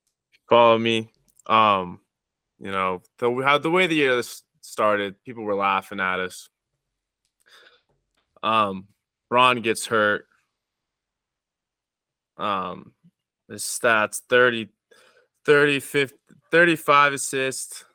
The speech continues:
six before he gets hurt. I mean, just fucking unbelievable. But, um,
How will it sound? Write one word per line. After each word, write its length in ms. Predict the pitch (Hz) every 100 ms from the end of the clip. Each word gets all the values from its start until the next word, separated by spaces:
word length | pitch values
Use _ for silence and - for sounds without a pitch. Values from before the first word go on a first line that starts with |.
| _ _ _ _ _ _ _ _
six 400 | - - 127 120
before 400 | 113 - 113 107
he 80 | 101
gets 220 | 98 95
hurt. 340 | - 98 95 -
I 140 | 95
mean, 300 | 95 95 92
just 320 | - 92 - - _ _
fucking 320 | 107 98 98
unbelievable. 840 | 101 110 95 95 92 90 95 95 _ _ - - _ _
But, 180 | - 107
um, 520 | 113 113 110 107 104